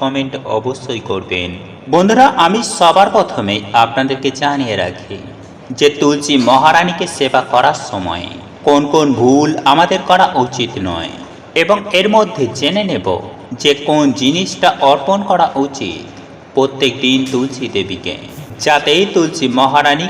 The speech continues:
খুবই প্রসন্ন হন। বন্ধুরা, সবার প্রথমে বলা হয়েছে যে পদ্ম পাতার জলের মতো পাপে নিমগ্ন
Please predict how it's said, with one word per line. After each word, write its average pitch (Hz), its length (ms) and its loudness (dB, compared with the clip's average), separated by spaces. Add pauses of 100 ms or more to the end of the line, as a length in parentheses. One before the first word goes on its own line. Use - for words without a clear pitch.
খুবই 117 280 -4
প্রসন্ন 110 500 -4 (140)
হন। 82 220 -6 (460)
বন্ধুরা, 220 340 2 (120)
সবার 180 360 4
প্রথমে 143 400 0 (160)
বলা 117 260 4
হয়েছে 98 520 -4 (760)
যে 196 380 2
পদ্ম 151 340 2
পাতার 190 400 0
জলের 147 400 0
মতো 113 340 -4 (340)
পাপে 139 400 4
নিমগ্ন 147 640 0